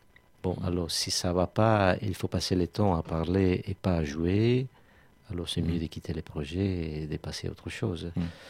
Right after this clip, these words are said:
Speaker 1: C'est ça, c'est, je pense que la chose qu'il faut faire toujours, c'est de choisir les, les projets où on sent qui, qui on peut partager les choses et, et où on sent qu'on peut, euh, euh, développer les choses.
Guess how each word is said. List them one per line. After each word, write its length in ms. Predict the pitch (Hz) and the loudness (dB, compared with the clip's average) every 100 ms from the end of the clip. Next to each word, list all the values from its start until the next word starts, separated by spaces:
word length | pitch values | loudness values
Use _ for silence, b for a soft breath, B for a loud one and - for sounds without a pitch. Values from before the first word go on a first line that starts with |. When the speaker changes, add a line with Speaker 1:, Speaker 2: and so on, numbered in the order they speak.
| B B | B B
Speaker 1:
C'est 200 | B - | B -6
ça, 240 | 101 120 120 - - - 78 | 4 4 4 0 -6 -4 -4
c'est, 640 | 107 - 135 123 113 127 | 0 4 6 4 2 -2
je 100 | 104 | -2
pense 200 | 117 139 | -2 -2
que 80 | - | 0
la 80 | 113 | 0
chose 220 | - - | 0 -4
qu'il 120 | - | -8
faut 120 | - 101 | -8 -6
faire 200 | 120 110 | -4 -4
toujours, 300 | 101 107 95 | -6 -6 -8
c'est 320 | - - - | -8 -6 -2
de 100 | 92 | -2
choisir 760 | 87 - 120 98 107 107 82 73 - B B B B B B - | -2 6 8 8 4 4 2 -2 -8 B B B B B B -6
les, 160 | 95 | -2
les 180 | 98 92 | 0 0
projets 480 | - 92 78 104 117 | 0 -2 4 6 6
où 160 | 117 95 | 6 2
on 220 | 92 92 | 2 0
sent 480 | - - 113 110 98 98 82 - B B B B | 2 6 8 6 2 2 2 0 B B B B
qui, 400 | - 95 - 87 - | -4 -2 0 -2 -4
qui 160 | - 101 | -2 0
on 40 | |
peut 140 | 87 85 | 0 -2
partager 460 | - 87 92 82 | -2 0 0 2
les 100 | 90 | 0
choses 380 | 85 - 131 113 | 0 4 6 6
et, 160 | 98 - - 110 - - | 4 2 -4 -14 -10 2
et 120 | 101 | 4
où 60 | 98 | 6
on 180 | 95 98 | 6 4
sent 280 | - 123 117 - | 4 4 4 0
qu'on 240 | 95 90 | 2 2
peut, 120 | 87 104 98 95 90 | 2 4 4 4 4
euh, 200 | 87 85 - b b b b - | 2 0 -2 b b b b -6
euh, 360 | 55 55 55 55 - 50 50 50 50 50 - - - - | -2 -2 -2 -2 -2 -2 -2 -4 -4 -6 -4 -6 -6 -8
développer 600 | 113 107 104 104 101 110 | 4 8 10 10 10 6
les 100 | 85 | 6
choses. 460 | 80 - - - | 0 -4 -6 -8